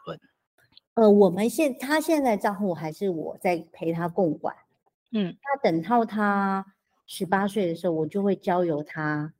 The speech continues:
Speaker 2: 自己全权处理。那他自己要下单他的账户，因为他是有证券户的。
Speaker 1: 对。
Speaker 2: 他要下单他自己的账户也没有问题。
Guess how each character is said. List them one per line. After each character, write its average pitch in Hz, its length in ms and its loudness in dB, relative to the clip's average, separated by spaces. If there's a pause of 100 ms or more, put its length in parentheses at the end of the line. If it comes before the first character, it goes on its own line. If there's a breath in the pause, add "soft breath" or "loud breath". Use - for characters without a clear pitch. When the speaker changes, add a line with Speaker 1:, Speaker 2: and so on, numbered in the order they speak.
(360)
Speaker 2:
自 240 160 -2
己 - 180 -10
全 160 260 -4
权 151 260 -2
处 151 260 -6
理。 160 220 -8 (220)
那 294 120 4
他 370 140 6
自 359 120 0
己 262 120 6
要 240 160 4
下 240 260 0
单 196 240 -2
他 202 140 0
的 185 80 -2
账 180 240 -4
户， 170 280 -4 (140)
因 262 100 2
为 269 60 4
他 254 100 2
是 247 100 0
有 185 60 2
证 190 180 -2
券 185 180 -2
户 175 180 -6
的。 - 140 -16 (340)
Speaker 1:
对。 202 80 2 (240)
Speaker 2:
他 339 120 2
要 320 40 6
下 311 160 4
单 262 160 2
他 262 140 0
自 262 100 -10
己 190 140 0
的 - 40 -14
账 185 220 -4
户 190 180 -4
也 165 200 -4
没 156 140 -2
有 170 100 -2
问 160 180 -2
题。 - 300 -18